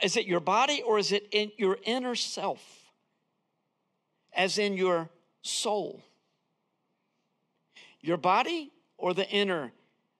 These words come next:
The correct answer would be, as it so often is, yes. Our emphasis, though, on the real person being housed in a body which may or may not be to our liking,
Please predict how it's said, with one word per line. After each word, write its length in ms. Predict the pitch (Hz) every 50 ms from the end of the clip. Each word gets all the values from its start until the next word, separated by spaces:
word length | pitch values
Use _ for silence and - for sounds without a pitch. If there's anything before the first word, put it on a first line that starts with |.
| _ _
The 80 | - 208
correct 460 | 208 - 254 233 277 320 359 - -
answer 320 | 214 185 180 175 - 196 175
would 220 | 165 170 170 143
be, 280 | 147 151 147 156 170 -
as 180 | 175 165 143
it 100 | 175 165
so 240 | - - 175 160 156
often 280 | 147 135 - - 127 127
is, 280 | 123 135 156 - - _ _ _
yes. 880 | - 269 277 359 381 480 453 - - - - - - - - - - - _ _ _ _ _ _ _ _ _ _ _ _ _ _ _ _ _ _ _ - _ _ _ _ _ _ _ _ - - - -
Our 340 | 208 240 294 320 349 359 339 - -
emphasis, 600 | 320 349 339 - 480 339 - - 254 208 - -
though, 420 | - 190 170 156 156 165 190 220 - - - - -
on 200 | - 240 233 226
the 120 | 202 233
real 500 | 220 190 190 208 254 285 311 311 320 330
person 640 | 311 - - - - 277 240 226 - - 208 196 196 185
being 340 | 165 214 202 196 185 180
housed 600 | 170 156 - 208 208 226 226 226 233 226 - - -
in 220 | 170 175 196 190
a 60 | 185
body 580 | 170 151 185 190 196 196 185 147 139 143 151 - - - - - - - -
which 320 | 185 180 202 196 - -
may 340 | 208 208 226 269 294 302 -
or 200 | - 220 208 196
may 260 | 196 196 208 214 202
not 440 | 190 196 220 247 285 302 302 - 185
be 200 | 220 233 240 254
to 240 | - - - 214 190
our 220 | 185 180 180 175 165
liking, 720 | 156 156 151 180 180 170 - - 143 120 123 139 170